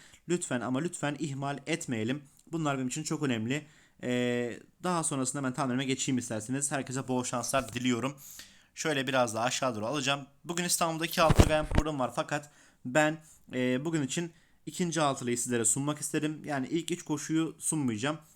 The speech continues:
İkinci altılıyı sunacağım. Hemen başlıyorum. İkinci altılı gayen, e, saat on yedi çift sıfırda yani saat beşte dördüncü koşuda startı veriliyor. İlk ayağının startı veriliyor. Handikap on beş, üç ve yukarı İngilizler iki bin iki yüz sentikte koşacaklar. Yani kum pistte koşacaklar.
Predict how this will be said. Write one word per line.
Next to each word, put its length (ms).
İkinci 560
altılıyı 400
sunacağım. 380
Hemen 300
başlıyorum. 540
İkinci 320
altılı 280
gayen, 380
e, 200
saat 380
on 100
yedi 200
çift 180
sıfırda 340
yani 240
saat 360
beşte 500
dördüncü 300
koşuda 300
startı 380
veriliyor. 400
İlk 200
ayağının 200
startı 320
veriliyor. 380
Handikap 480
on 220
beş, 260
üç 180
ve 40
yukarı 360
İngilizler 480
iki 260
bin 60
iki 220
yüz 120
sentikte 400
koşacaklar. 540
Yani 280
kum 220
pistte 220
koşacaklar. 640